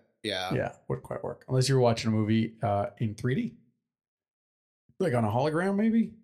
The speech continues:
Speaker 2: I don't know. We're not there yet. Once that technology catches up, then we'll know if you can jerk off
Speaker 1: <laughs> Theater
Speaker 2: as a
Speaker 1: is
Speaker 2: clone. <laughs>
Speaker 1: I love how
Speaker 2: In a
Speaker 1: theater
Speaker 2: circle.
Speaker 1: sex acts evolve
Speaker 2: <laughs>
Speaker 1: as theater bu-, uh, technology evolves.
Speaker 2: I mean, I think it would naturally, right? So,
Speaker 1: Yeah.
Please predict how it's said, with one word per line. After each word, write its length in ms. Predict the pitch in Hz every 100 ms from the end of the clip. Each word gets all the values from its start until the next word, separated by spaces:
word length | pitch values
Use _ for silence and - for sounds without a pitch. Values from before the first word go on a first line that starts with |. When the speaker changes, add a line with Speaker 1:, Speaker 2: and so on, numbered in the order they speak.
| _ _ _ _ -
Speaker 2:
I 60 |
don't 80 | 107
know. 80 | 101
We're 100 | 139
not 180 | 175 151
there 140 | 127
yet. 120 | 113
Once 180 | 156 202
that 120 | 247
technology 460 | 190 147 139 143 117
catches 320 | 113 98 104
up, 140 | 104
then 140 | 110 135
we'll 120 | 131
know 360 | 120 117 107 - _ _ _
if 60 | -
you 40 |
can 120 | 117 113
jerk 240 | 147 143
off 220 | 117 120
Speaker 1:
<laughs> 0 |
Theater 560 | 151 - - - 151 220
Speaker 2:
as 80 | -
a 40 |
Speaker 1:
is 80 | -
Speaker 2:
clone. 540 | 147 143 139 143 151 - -
<laughs> 420 | 233 226 - -
Speaker 1:
I 80 | 151
love 240 | 156 185
how 140 | 175 170
Speaker 2:
In 80 |
a 20 | 170
Speaker 1:
theater 300 | - 160 143
Speaker 2:
circle. 320 | 139 151 151 -
Speaker 1:
sex 80 |
acts 520 | 143 123 117 - - -
evolve 600 | 151 120 107 127 127 117
Speaker 2:
<laughs> 100 | 170
Speaker 1:
as 340 | - 127 117 117
theater 580 | 220 147 127 127 120 107
bu-, 380 | 120 117 110 104 -
uh, 160 | 117
technology 640 | 101 127 110 113 104 104 104
evolves. 560 | 104 110 104 95 -
Speaker 2:
I 40 | 151
mean, 100 | 139
I 60 |
think 140 | 113 110
it 40 |
would 120 | 98 98
naturally, 440 | 101 120 - -
right? 300 | - - -
So, 160 | - 107
Speaker 1:
Yeah. 180 | 101